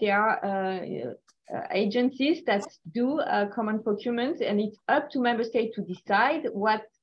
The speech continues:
type of, uh, instrument they want to use, what kind of, uh, procurement agents they want to use to, uh, run their, uh, procurement, uh, process. This being said, I think I saw the, the question on, on the link with E D F. What we have, uh, put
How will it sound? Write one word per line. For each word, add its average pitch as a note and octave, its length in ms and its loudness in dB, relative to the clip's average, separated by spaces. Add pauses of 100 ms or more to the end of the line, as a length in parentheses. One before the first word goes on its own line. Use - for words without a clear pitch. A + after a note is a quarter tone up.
type B3 380 2
of, G#3+ 280 0 (200)
uh, F3+ 200 2 (500)
instrument C4+ 560 2
they A3+ 100 6
want G3+ 240 2
to G3 120 -4
use, C4 280 -2
what F#3+ 280 -2
kind A3 280 2
of, F#3 140 2 (160)
uh, F#3 60 0
procurement C4+ 640 0
agents G#3+ 520 0
they A3 120 2
want G#3 240 0
to A3+ 100 -2
use A3+ 420 -2
to, A3+ 280 -2 (100)
uh, F#3 200 2
run G#3+ 360 2
their, F3+ 440 0
uh, - 100 -6
procurement, G3 600 -2
uh, F3+ 100 -2
process. F3+ 420 -6 (480)
This D#4 260 2
being C#4+ 300 0
said, C4 260 4
I G3+ 100 4
think A3+ 200 -4
I G#3+ 180 0
saw C4+ 160 4
the, A3 160 4
the G#3 140 0
question B3 440 -2
on, G#3+ 160 0
on G3+ 200 0
the G3+ 120 0
link A#3+ 300 2
with A3+ 180 -4
E G#3+ 160 -2
D A3 140 2
F. F#3+ 140 4 (460)
What A3+ 340 2
we A3+ 140 2
have, G3+ 320 4 (140)
uh, F3 260 2 (360)
put B3 240 -2